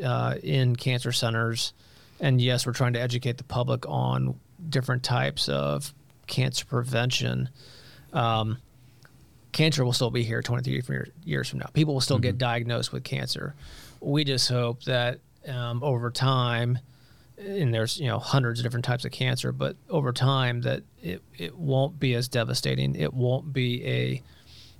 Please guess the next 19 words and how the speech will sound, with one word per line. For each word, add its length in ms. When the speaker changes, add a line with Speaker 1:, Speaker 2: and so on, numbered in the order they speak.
Speaker 1:
as 420
much 260
of 100
a 100
potential 500
death 280
sentence 420
as 140
it 120
is 180
today 460
or 100
as 100
it 80
was 320
twenty 280
years 240
ago. 280
Um, 440